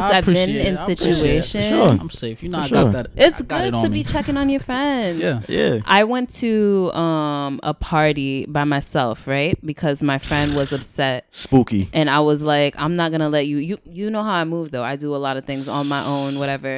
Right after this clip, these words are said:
Speaker 2: And I knew that I was gonna see people. They were, they were, they're not my best friends, but it would be, like, acquaintances where I could be like, "Hey, what's up?" You know,
Speaker 3: Yeah.
Speaker 2: chill. I wanna go for the vibe and then, you know, leave early. That's the plan.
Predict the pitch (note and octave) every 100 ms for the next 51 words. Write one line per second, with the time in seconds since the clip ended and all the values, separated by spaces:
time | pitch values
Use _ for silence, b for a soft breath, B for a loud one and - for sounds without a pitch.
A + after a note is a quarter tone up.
0 | C3+ D#3 D#3+ F3 F#3 E3+ D#3 - D#3 D#3
1 | D#3+ D3+ - F#3+ - F#3+ - D#3+ D3+ D3+
2 | D#3+ F3 F3+ C#3+ D3+ D#3 D3+ C#3+ D3 D3
3 | D#3 D#3 D3+ C#3 C#3 C#3+ - E3 F3+ D#3+
4 | E3 - C#3 A2+ D3+ D3 D3+ C#3+ C#3+ F#3+
5 | - C4 G#3 E3 C#3+ D#3 E3+ E3+ G3 F#3+
6 | F#3+ G#3+ G#3 G3 - F3+ E3 E3 - G#2
7 | C3+ F#2 D#3+ D3+ D#3 B B B F3 F#3+
8 | F3 E3 E3 E3+ D#3+ D3 C#3+ C#3+ D3 D3
9 | D3 D3+ E3 C#3+ C#3+ D3 - E3 D#3 C3
10 | C#3 - B2+ G#3 G3 C3 -